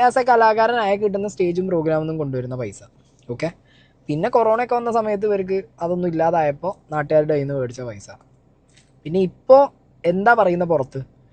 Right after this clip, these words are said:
ഞാൻ റീൽസ് എടുക്കാനും ബോൾഡ് അയൺ ലേഡി ആയിട്ട് സൊസൈറ്റിയിലേക്ക് ഇറങ്ങാൻ കാരണം സൈബർ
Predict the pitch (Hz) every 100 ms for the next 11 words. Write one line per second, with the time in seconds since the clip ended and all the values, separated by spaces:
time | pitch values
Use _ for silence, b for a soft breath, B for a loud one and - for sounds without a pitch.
0 | b _ 135 143 160 247 277 214 208 220
1 | 202 190 185 190 139 156 190 220 202 165
2 | 175 165 151 160 160 143 151 139 - 147
3 | 147 160 160 170 147 139 147 160 147 120
4 | 113 - _ _ _ _ _ _ _ _
5 | _ - - 151 160